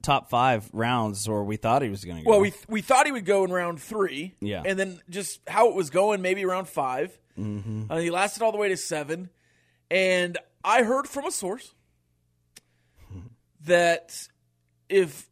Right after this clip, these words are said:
Speaker 2: before the draft, if Gabe went further, uh, down than round four, he would come back to Texas
Speaker 1: Yeah.
Speaker 2: Tech.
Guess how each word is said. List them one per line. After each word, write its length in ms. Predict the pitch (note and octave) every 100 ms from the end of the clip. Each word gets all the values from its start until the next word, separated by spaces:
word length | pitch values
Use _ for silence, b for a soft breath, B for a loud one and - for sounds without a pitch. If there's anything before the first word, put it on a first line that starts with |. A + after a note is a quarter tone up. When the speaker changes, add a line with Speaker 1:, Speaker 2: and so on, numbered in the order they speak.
| -
Speaker 2:
before 360 | E3+ D3 A3+ A#3+
the 80 |
draft, 360 | E3+ F#3+ F#3 F#3
if 120 | D#3+
Gabe 360 | D#3+ F3+ G3 E3 _ _ -
went 280 | F#3 F3 -
further, 520 | F#3+ F#3+ F#3 E3+ - _ -
uh, 200 | E3 D3+
down 280 | D#3+ F3+ F3
than 140 | D3+
round 240 | D#3+ D3
four, 600 | B2+ - B3 G3 B2+ B2 _ _ _ _ _
he 140 | -
would 100 | F3
come 140 | D#3 E3+
back 180 | D3 B2+
to 60 |
Texas 300 | D3 B2+ -
Speaker 1:
Yeah. 200 | G#2+
Speaker 2:
Tech. 40 | C#3+